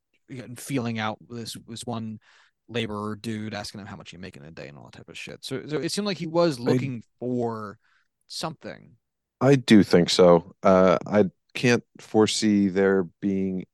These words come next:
Speaker 2: any person going through what he's going through who, to some extent, doesn't want to figure out a solution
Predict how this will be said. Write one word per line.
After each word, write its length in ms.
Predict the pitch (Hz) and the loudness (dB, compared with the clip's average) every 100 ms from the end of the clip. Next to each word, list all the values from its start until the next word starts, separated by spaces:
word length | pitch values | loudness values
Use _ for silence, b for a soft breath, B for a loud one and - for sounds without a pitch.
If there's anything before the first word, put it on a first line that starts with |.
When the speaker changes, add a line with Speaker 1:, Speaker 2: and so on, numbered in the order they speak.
| _ | _
Speaker 2:
any 640 | 104 110 117 113 117 110 _ _ _ _ _ _ _ _ _ | -2 0 2 2 0 -2 _ _ _ _ _ _ _ _ _
person 540 | 101 101 - 98 92 | 0 0 0 -2 0
going 340 | 98 92 92 | 2 2 0
through 540 | 87 - 87 87 87 87 | -4 -10 -2 2 2 0
what 280 | 85 87 - | 0 -2 -2
he's 260 | 95 87 | -6 -6
going 360 | - 87 90 92 | 0 2 2 -2
through 500 | - 101 104 107 117 _ | -4 0 0 -2 -6 _
who, 480 | - 92 87 87 80 _ _ _ _ _ _ _ _ | -4 0 0 -2 -6 _ _ _ _ _ _ _ _
to 180 | - 110 | -2 0
some 360 | 98 - 113 107 | 2 4 4 4
extent, 600 | 101 - - 98 101 - - | 2 -2 0 0 0 -4 -8
doesn't 420 | 104 92 101 95 - | -2 -2 -2 -6 -8
want 380 | 85 87 87 - | -2 -2 -2 -6
to 220 | - 92 82 _ _ - | -2 0 0 _ _ -6
figure 340 | 85 87 90 | -6 0 2
out 160 | 87 85 | 4 4
a 60 | |
solution 760 | 87 - 85 85 85 95 95 95 | 0 -2 -2 -2 -2 -4 -6 -8